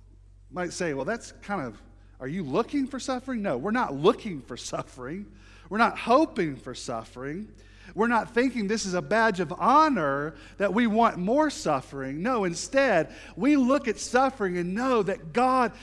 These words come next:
is right there in it for us. And what does it do? What does God have a purpose in our suffering? What does God do? Well, he tells us it leads to perseverance. In the midst of our suffering, when we have faith in him,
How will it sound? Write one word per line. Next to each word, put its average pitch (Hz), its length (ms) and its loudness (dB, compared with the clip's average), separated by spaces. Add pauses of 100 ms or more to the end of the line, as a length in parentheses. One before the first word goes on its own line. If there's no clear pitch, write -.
(120)
is 185 240 -2
right 247 420 0
there 226 300 0 (100)
in 269 240 2
it 220 220 -4 (160)
for 220 260 2
us. 233 680 2 (1400)
And 208 160 -2
what 262 200 2
does 240 180 -4
it 220 100 -6
do? 247 200 -2
What 233 200 0
does 220 180 -8
God 240 340 2 (220)
have 233 200 -2
a 208 140 0 (180)
purpose 285 720 -2
in 180 160 -2
our 156 140 -4
suffering? 156 520 -4
What 233 200 0
does 226 160 -8
God 214 300 0
do? 247 180 -4
Well, 170 160 0 (260)
he 226 100 -6
tells 247 380 -4
us 143 160 -8
it 139 100 -6
leads 175 280 -4
to 185 80 -12
perseverance. 202 960 -10 (1500)
In 180 140 -4
the 190 60 -2
midst 220 220 -2
of 196 80 -2
our 208 100 2
suffering, 220 460 0
when 180 140 -2
we 240 180 -2
have 208 360 -2
faith 220 360 -2
in 165 140 -4
him, 175 420 -2